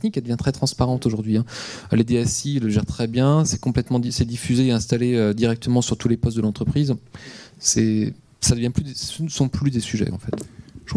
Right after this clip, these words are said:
Speaker 2: je crois qu'il y a un, si je peux me permettre de, <laughs> d'amener un complément d'information, euh, je crois qu'il y a aussi un, un élément important au niveau de l'utilisation de tout, de tous ces systèmes, de tous ces modes de communication, qui est le mode de relation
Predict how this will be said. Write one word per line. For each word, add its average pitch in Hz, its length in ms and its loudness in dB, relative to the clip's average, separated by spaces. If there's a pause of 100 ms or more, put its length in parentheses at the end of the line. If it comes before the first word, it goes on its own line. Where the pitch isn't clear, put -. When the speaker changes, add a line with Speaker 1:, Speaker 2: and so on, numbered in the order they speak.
(100)
Speaker 2:
je - 100 -6
crois 156 140 0
qu'il 156 100 2
y 131 40 4
a 123 40 4
un, 117 60 2 (100)
si - 200 -6
je - 40 -10
peux - 120 2
me 120 60 -10
permettre 127 320 -2
de, 113 120 -6 (340)
<laughs> - 320 -4
d'amener 127 540 2 (760)
un 117 160 4
complément 127 560 2
d'information, 123 960 2
euh, 131 580 4
je - 80 -4
crois 160 140 2
qu'il 135 140 2
y - 20 6
a 123 40 4
aussi 156 640 0 (100)
un, 131 120 2 (100)
un 143 120 4
élément 156 360 2
important 160 600 0 (240)
au 117 80 2
niveau 127 220 4
de 117 60 -2
l'utilisation 120 440 0
de 110 120 0
tout, 117 240 -6 (100)
de 98 140 -6
tous - 160 -6
ces - 140 -4
systèmes, - 400 0
de 110 40 0
tous 101 160 -6
ces 117 160 -4
modes 117 160 2
de 113 80 -2
communication, 113 600 0 (520)
qui 123 100 2
est - 20 0
le 113 80 2
mode 139 240 2
de 135 80 0
relation 143 680 0